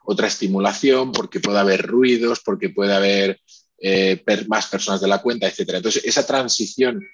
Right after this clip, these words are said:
de contexto seguro hacia contexto hostil, por llamarlo de alguna manera,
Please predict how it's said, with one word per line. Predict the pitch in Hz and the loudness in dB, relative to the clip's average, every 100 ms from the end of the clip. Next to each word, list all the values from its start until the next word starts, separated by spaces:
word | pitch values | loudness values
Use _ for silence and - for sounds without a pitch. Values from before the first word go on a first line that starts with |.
| - - _ | -20 -20 _
de | 98 104 101 98 - | 2 4 4 2 -2
contexto | 107 101 98 120 - | -4 -4 -2 -4 0
seguro | 123 110 107 123 101 87 | 0 0 4 4 4 0
hacia | 101 98 - 98 | -2 -4 -4 -4
contexto | 101 95 95 - 120 - - 110 | -2 -4 -6 -4 -2 -2 0 -2
hostil, | - 101 - - 131 117 | 0 0 -2 2 2 2
por | 95 95 | 2 0
llamarlo | 92 104 | 0 0
de | 107 | 0
alguna | 104 107 | 0 -2
manera, | 208 107 110 | -4 -2 -4